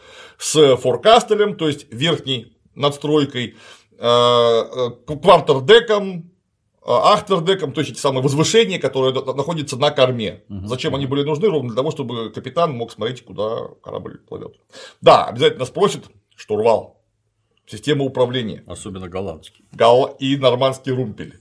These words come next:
Speaker 1: если вы понимаете, о чем я. Штурвал придумали только в восемнадцатом веке.
Speaker 2: А так, палка и
Speaker 1: Э, кальдершток, так называемый, была система управления. Ровно когда у нас в средние века корабли стали,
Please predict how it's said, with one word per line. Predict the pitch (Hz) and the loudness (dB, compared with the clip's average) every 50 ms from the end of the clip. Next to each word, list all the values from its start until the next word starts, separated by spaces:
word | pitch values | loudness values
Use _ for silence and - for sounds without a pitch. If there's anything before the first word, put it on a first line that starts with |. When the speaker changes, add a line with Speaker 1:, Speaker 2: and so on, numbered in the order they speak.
| _ _ | _ _
Speaker 1:
если | - 92 95 107 | -16 -10 -6 -4
вы | 107 107 | -4 -4
понимаете, | - 113 113 120 117 110 107 101 - 113 | -2 -2 0 4 4 4 4 4 4 2
о | 110 | 2
чем | 107 - 113 98 95 | 2 0 -2 -2 -2
я. | 92 95 82 - - - - - - - - - - | -2 -4 -6 -6 -8 -18 -16 -16 -14 -14 -16 -16 -16
Штурвал | - - 156 151 160 208 214 208 | -6 -2 0 4 6 6 6 6
придумали | - 160 147 143 175 175 160 147 | 4 0 -4 -4 -4 -4 -4 -4
только | - - - 123 | -4 -6 -8 -8
в | 98 | -10
восемнадцатом | 98 - - 90 82 80 - _ - - - | -12 -12 -14 -14 -14 -14 -16 _ -20 -20 -20
веке. | - - _ _ _ _ - - - - - - - _ _ _ _ _ - _ _ _ | -20 -20 _ _ _ _ -18 -14 -14 -14 -14 -16 -18 _ _ _ _ _ -20 _ _ _
Speaker 2:
А | - 92 | -16 -14
так, | - - 107 120 110 - _ _ _ _ | -10 -8 -8 -8 -10 -12 _ _ _ _
палка | - 127 110 110 110 110 | -4 -2 0 2 2 2
и | 110 110 110 113 110 110 110 - - | 2 2 2 0 0 -2 -2 -4 -6
Speaker 1:
Э, | 104 | 0
кальдершток, | - 170 190 196 165 143 156 147 - - - 131 - - | 2 4 4 4 4 4 2 2 2 0 -4 -4 -4 -6
так | - 90 - | -8 -12 -10
называемый, | - 101 98 101 92 101 95 95 87 90 90 82 - - _ | -10 -10 -8 -6 -4 -2 -2 -2 -4 -6 -8 -12 -12 -16 _
была | - 92 98 95 | -12 -10 -8 -8
система | - - - - 107 98 | -10 -10 -10 -10 -8 -8
управления. | 95 - 95 104 110 160 202 196 175 147 | -8 -4 -4 -4 -2 0 0 0 2 4
Ровно | 139 175 196 170 143 135 117 | 6 6 6 6 4 0 -2
когда | - 120 120 123 139 127 | -4 -4 -4 -2 0 0
у | 120 | 0
нас | 110 110 | -2 -6
в | - - | -8 -8
средние | 131 127 107 113 127 | -8 -8 -8 -8 -8
века | 135 - 117 | -6 -6 -4
корабли | 101 117 117 117 127 131 | -2 0 -2 -2 -2 -4
стали, | 123 - 123 110 104 107 | -6 -4 -4 -2 -2 -4